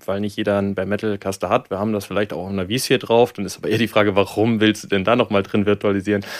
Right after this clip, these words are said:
Ähm, genau, also Bare Metal, äh, ist da Best Practice und eine Storage-Klasse, die idealerweise, äh, Read-Write-Many kann. Aber auch nur dann, wenn wir dieses Live-Migration-Feature nutzen wollen würden.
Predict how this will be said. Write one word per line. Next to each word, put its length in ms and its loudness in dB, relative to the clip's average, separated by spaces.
Ähm, 360 -4
genau, 240 2
also 200 0
Bare 160 4
Metal, 600 4
äh, 100 -4
ist 260 -2
da 240 6
Best 280 0
Practice 500 -2
und 420 -2
eine 300 0
Storage-Klasse, 1000 0
die 300 -4
idealerweise, 960 2
äh, 80 -10
Read-Write-Many 680 0
kann. 440 -6
Aber 300 -4
auch 180 -6
nur 120 -4
dann, 240 -4
wenn 180 -6
wir 220 -4
dieses 480 -6
Live-Migration-Feature 1200 -2
nutzen 720 -4
wollen 320 -4
würden. 260 -4